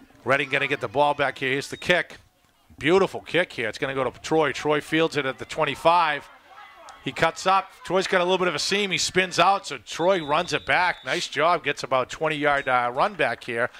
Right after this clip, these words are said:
Rockets gonna take over first and ten. Very good field position. And, uh,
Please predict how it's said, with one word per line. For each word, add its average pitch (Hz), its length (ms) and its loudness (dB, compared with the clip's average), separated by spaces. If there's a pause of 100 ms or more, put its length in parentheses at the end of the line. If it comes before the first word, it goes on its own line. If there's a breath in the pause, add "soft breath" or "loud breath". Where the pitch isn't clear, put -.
(260 loud breath)
Rockets 160 320 0
gonna 151 200 -4
take 156 220 -2
over 139 140 -2
first 156 340 -2
and 131 80 -18
ten. 175 260 0
Very 143 220 0
good 139 200 -4
field 202 260 2
position. 135 460 -4 (560 loud breath)
And, 127 180 2
uh, 135 340 2